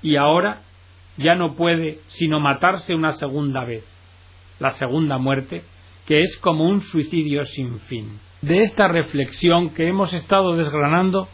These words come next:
resulta que la traición que conlleva la lógica del mal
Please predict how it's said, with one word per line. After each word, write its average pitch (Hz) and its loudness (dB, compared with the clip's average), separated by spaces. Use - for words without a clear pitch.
resulta 208 2
que 190 0
la 170 4
traición 170 2
que 202 0
conlleva 185 4
la 165 0
lógica 180 2
del 151 2
mal 180 0